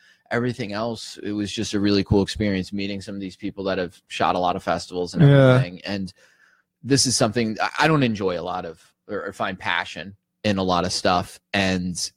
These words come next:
Speaker 1: going into the photo pit, like, my heart's racing, and, like, you're taking these pictures, and you're taking these pictures of these people that are riding the rail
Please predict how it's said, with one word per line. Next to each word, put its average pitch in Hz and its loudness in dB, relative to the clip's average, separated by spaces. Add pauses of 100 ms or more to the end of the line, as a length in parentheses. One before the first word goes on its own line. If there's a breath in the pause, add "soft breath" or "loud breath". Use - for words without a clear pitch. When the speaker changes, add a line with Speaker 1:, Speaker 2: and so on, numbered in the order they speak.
(140)
Speaker 1:
going 110 2
into 101 -8
the 98 -8
photo 123 2
pit, - -6
like, 90 -10
my 87 -10
heart's 101 -4
racing, 92 -6
and, 67 -18
like, 69 -14
you're 90 -14
taking 92 -8
these 90 -10
pictures, 85 -10
and 85 -12
you're 85 -8
taking 98 0
these 92 0
pictures 95 0
of 95 0
these 90 2
people - 0
that 92 4
are 90 2
riding 92 2
the 85 -8
rail 92 0